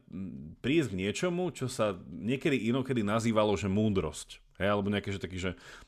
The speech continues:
že, že to, čo sme strátili, je podľa, že to, kedysi by sa to volalo múdrosť. No. A čo tým myslím, je to, že v tej, e, e, Akvinského teórii, že on má vlastne, že päť takýchto nejakých schopností, alebo teda cností, ktoré sa týkajú našej,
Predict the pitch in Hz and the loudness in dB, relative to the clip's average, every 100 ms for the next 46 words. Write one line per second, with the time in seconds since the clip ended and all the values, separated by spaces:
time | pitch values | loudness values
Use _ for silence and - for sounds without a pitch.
0 | _ 85 98 - 87 127 135 131 104 113 | _ -6 -6 -6 -6 -2 2 2 4 6
1 | 123 127 113 107 101 - 107 104 92 - | 6 6 4 4 2 -2 -2 -2 -2 -6
2 | 87 98 - - 95 135 131 113 98 117 | -10 -10 -8 -10 -2 0 0 -2 -4 0
3 | 101 95 98 80 71 104 90 - - - | 0 2 0 -2 -6 -6 -6 -8 -20 -10
4 | - 190 175 143 135 165 110 - 120 120 | 0 4 4 4 2 2 2 4 4 4
5 | 107 82 - - 98 95 76 71 87 82 | 2 0 -6 2 2 2 -4 -4 -6 -6
6 | - 82 82 113 151 190 180 - 135 - | -8 -8 -6 -2 0 0 0 0 0 4
7 | 101 95 92 92 131 131 - - 110 139 | 4 4 4 2 0 -4 -14 -4 2 4
8 | 143 135 131 113 - - 156 160 - - | 4 4 0 -2 -4 4 6 6 0 0
9 | 107 120 107 117 107 104 98 90 - - | 0 0 -2 0 0 -2 -4 -6 0 0
10 | - 117 117 117 107 98 98 95 92 82 | 2 0 0 2 4 4 2 2 2 2
11 | - 107 - - 113 - 104 - 95 117 | 0 0 0 -2 -4 -2 -2 -2 -2 0
12 | 104 104 95 101 - 98 92 | 4 4 4 2 0 0 0